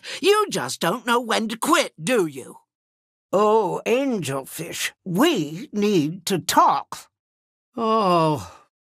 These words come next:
doesn't anyone here know how to have fun? Someone's on a roll. <laughs> Life's full of tough choices, isn't it? The night is young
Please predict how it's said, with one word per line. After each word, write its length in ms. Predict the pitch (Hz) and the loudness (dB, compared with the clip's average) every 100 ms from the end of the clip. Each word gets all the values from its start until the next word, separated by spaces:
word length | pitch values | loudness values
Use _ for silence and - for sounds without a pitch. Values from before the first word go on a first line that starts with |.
| - | -6
doesn't 340 | 294 233 220 - | -4 -2 -4 -2
anyone 500 | 180 180 175 165 160 | 0 2 2 2 2
here 280 | 151 165 156 | 2 2 2
know 240 | 156 147 | 2 2
how 220 | 151 151 139 | 2 2 0
to 60 | |
have 260 | 139 131 120 | 0 0 -2
fun? 600 | 90 - 139 127 139 110 _ _ _ _ _ _ | -4 -2 -2 0 -2 -4 _ _ _ _ _ _
Someone's 840 | - 226 277 359 320 254 214 185 190 | -6 2 2 4 2 2 0 -2 2
on 240 | 190 185 | 2 2
a 60 | 170 | -2
roll. 800 | 160 175 160 156 147 156 180 185 _ _ - | 0 2 4 2 2 0 -2 -10 _ _ -8
<laughs> 100 | 165 170 - 294 262 - - - 262 294 - - 262 359 - _ _ _ _ _ | -4 -4 0 2 2 0 -10 -4 -2 -2 -4 -6 -2 -2 -4 _ _ _ _ _
Life's 680 | - 180 220 285 339 269 - | -4 2 4 4 -2 -6 -8
full 680 | - - 311 302 165 156 175 | -8 2 4 4 2 -6 -10
of 240 | 190 170 | -8 -10
tough 360 | 160 240 208 233 | -6 -2 -2 -4
choices, 880 | - 214 151 143 - 131 127 - - - | -6 -4 -4 -4 -8 -10 -10 -12 -12 -4
isn't 300 | 220 202 156 | -2 0 -2
it? 420 | 127 - - - _ _ _ _ _ - | -4 -8 -14 -14 _ _ _ _ _ -2
The 140 | 147 | 0
night 520 | 151 156 285 381 - | 2 2 2 0 -8
is 280 | 185 156 - | -2 -2 -2
young 380 | 196 214 214 226 | 0 2 2 0